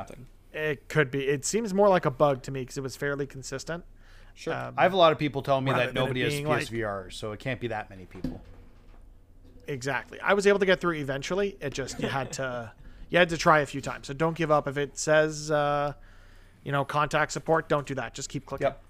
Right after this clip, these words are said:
Speaker 3: Uh, s-, uh, d-, Mitch, did it tell you when you would get your dongle?
Speaker 2: No.
Speaker 3: When you could expect
Speaker 2: Which
Speaker 3: to have
Speaker 2: I'm a
Speaker 3: your
Speaker 2: little
Speaker 3: dongle in
Speaker 2: concerned
Speaker 3: your
Speaker 2: about
Speaker 3: hands?
Speaker 2: because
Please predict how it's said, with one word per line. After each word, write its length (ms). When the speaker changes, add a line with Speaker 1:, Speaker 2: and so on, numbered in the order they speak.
Speaker 3:
Uh, 340
s-, 160
uh, 80
d-, 220
Mitch, 400
did 160
it 160
tell 200
you 220
when 300
you 100
would 160
get 160
your 120
dongle? 460
Speaker 2:
No. 220
Speaker 3:
When 120
you 80
could 140
expect 240
Speaker 2:
Which 180
Speaker 3:
to 60
have 100
Speaker 2:
I'm 120
a 40
Speaker 3:
your 40
Speaker 2:
little 160
Speaker 3:
dongle 100
in 60
Speaker 2:
concerned 300
Speaker 3:
your 80
Speaker 2:
about 200
Speaker 3:
hands? 120
Speaker 2:
because 1040